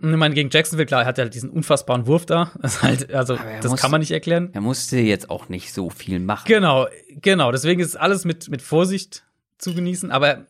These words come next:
Speaker 1: nach diesem Wurf hatte er dann eigentlich in, ähm, und generell, also am Anfang vom Spiel war er sehr, hat er ein paar Mal echt gewackelt. Ähm, danach hat er eigentlich ein ganz gutes Spiel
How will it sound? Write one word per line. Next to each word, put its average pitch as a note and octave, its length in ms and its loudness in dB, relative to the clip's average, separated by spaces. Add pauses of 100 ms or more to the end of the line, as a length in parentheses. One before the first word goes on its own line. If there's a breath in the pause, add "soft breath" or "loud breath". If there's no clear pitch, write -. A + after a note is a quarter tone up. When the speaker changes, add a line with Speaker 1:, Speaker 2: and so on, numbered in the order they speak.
(120)
Speaker 1:
nach D#3+ 340 2
diesem F3 360 -2
Wurf E3+ 320 2
hatte D#3 180 2
er C#3+ 420 2 (460 loud breath)
dann C#3 140 0
eigentlich C#3+ 420 0
in, C#3 240 -4 (140)
ähm, C3+ 240 0
und B2+ 80 -6
generell, D3 300 4
also C#3 160 2
am A#2 60 -4
Anfang F#3+ 200 0
vom D#3 140 -6
Spiel C#3+ 260 -6
war B2 140 4
er B2+ 80 0
sehr, A#2+ 380 -2 (180)
hat C3 120 -6
er B2+ 60 -4
ein B2 40 -10
paar C3+ 140 -2
Mal C3 120 -2
echt - 160 -8
gewackelt. C3+ 420 0 (880 soft breath)
Ähm, B2+ 540 0 (220)
danach C#3 420 2
hat E3 120 2
er C#3+ 100 2
eigentlich D3+ 140 -2
ein D#3+ 60 -2
ganz C3+ 200 -4
gutes B2+ 240 -6
Spiel C#3+ 440 -2